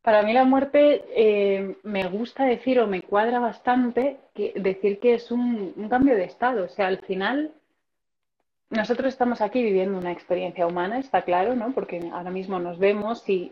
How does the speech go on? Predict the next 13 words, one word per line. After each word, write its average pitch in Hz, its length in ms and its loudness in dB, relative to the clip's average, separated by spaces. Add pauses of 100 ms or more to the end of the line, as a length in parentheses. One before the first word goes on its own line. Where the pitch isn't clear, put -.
si 175 260 -6
yo 180 120 0
hago 185 140 -2
así, 196 280 -2
puedo 180 360 -2
tocarme, 196 680 0
¿no? 196 160 -6
Esta 196 260 -4
parte 180 280 -4
física. 202 680 -6 (760)
Pero 190 960 6 (240)
está 233 340 -2
claro, 247 480 2